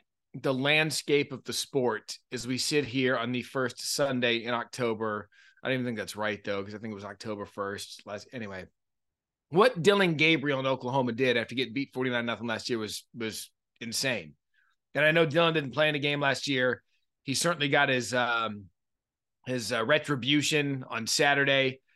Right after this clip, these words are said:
That final drive, no timeouts left, the big play to Drake Stoops, Nick An-, Anderson, the game-winning touchdown to lead Oklahoma past number three Texas. Celebratory hungover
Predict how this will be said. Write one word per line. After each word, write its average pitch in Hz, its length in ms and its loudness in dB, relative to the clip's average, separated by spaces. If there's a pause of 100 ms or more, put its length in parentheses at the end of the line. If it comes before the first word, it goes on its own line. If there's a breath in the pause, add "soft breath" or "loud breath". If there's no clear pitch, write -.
(280)
That 117 160 -2
final 151 420 4
drive, 139 420 4
no 139 220 2
timeouts 143 580 0
left, 139 280 0
the 117 40 -6
big 139 280 -4
play 151 180 4
to 127 80 -4
Drake 139 320 0
Stoops, 139 400 -4
Nick 135 220 -2
An-, 139 220 -2
Anderson, 139 460 -2
the 131 80 -2
game-winning 135 520 -2
touchdown 127 600 -2 (360 soft breath)
to 147 100 -2
lead 147 220 2
Oklahoma 139 640 2
past 127 380 0
number 131 260 -2
three 127 280 -2
Texas. 120 560 -4 (320 soft breath)
Celebratory 165 840 6
hungover 147 800 4